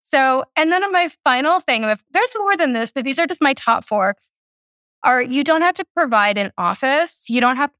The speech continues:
provide fringe benefits. You don't have to provide a computer. Like, there's a lot of added cost to hiring a staff member. Even if you said, "Well, their salary is only thirty-five dollars an hour. And if I hire this freelance grant writer,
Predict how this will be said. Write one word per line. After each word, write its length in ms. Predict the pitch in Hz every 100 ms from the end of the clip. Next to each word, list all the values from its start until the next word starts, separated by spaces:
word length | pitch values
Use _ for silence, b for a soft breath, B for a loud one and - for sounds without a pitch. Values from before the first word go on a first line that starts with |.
| -
provide 360 | 277 247 226
fringe 340 | - 214 208 208
benefits. 680 | 170 180 - 277 302 -
You 140 | 254 240
don't 200 | 277 277
have 160 | 320
to 80 | 311
provide 380 | 269 294 240 214
a 40 |
computer. 720 | 214 208 180 - 190 214 247 254
Like, 280 | 226 202 - _ _ -
there's 240 | 269 339
a 160 | 494 349
lot 360 | 214 175 185
of 160 | 233 240 -
added 380 | 175 180 190 185 _
cost 540 | 190 175 175 - - - _ -
to 160 | 233 220
hiring 720 | - 202 202 202 202 196 196 _ -
a 80 |
staff 400 | 202 - 165 -
member. 260 | 208 185 185
Even 280 | 269 294 302
if 60 | 247
you 100 | 247
said, 240 | 233 220 _ _ _
"Well, 120 | 359
their 140 | 349 330
salary 500 | - 262 285 381 294
is 120 | 220
only 220 | 247 247 240
thirty-five 520 | 233 226 247 233 208
dollars 320 | 196 202 196
an 120 | 196
hour. 460 | 165 170 277 220 196 b b _
And 120 | 226
if 80 | 208
I 140 | 202
hire 340 | 254 233 220 226
this 220 | 208 -
freelance 440 | - 190 214 190
grant 220 | - 170
writer, 380 | - 214 277 370